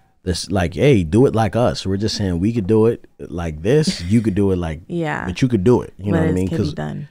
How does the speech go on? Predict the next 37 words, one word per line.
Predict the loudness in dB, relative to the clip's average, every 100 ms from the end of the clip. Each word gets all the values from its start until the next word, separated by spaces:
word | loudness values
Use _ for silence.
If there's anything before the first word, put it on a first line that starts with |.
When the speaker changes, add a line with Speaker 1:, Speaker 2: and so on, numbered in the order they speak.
| _
Speaker 1:
Yeah, | -2 0
because | 0 -2 0
we're | -2
doing | 0 -4 -6
it. | -10 -12
Speaker 2:
Mm-hmm. | -8 -6 -6 -8 -4
Speaker 1:
Um, | -2 0 0 -2 -4 -10 -16 _ _ _ _ -4
and | 0 2 2
that | 4 2 4
was | 4 6
really | 6 6
the, | 4 4 2 0 -10 _
the | -4
defining | -4 -2 0 0
factor | 0 0 0 0
with | 0
Belief | -2 -4
in | -4
Fatherhood, | 0 2 2 0
'cause | -4
it | -4
was | -4
like, | -6 -4 0
yo, | 2 0 -4 -18 _ -20 -20 _ _
when | -2 2
I | 4
grew, | 2 2 2 2
when | 2 0
I |
was | 2 2
growing | 4 4 2
up, | -2 -8 _
anytime | 2 4 6 4 4
one | 6
of | 4
my | 2
friends | 0 2 4 4 0 -4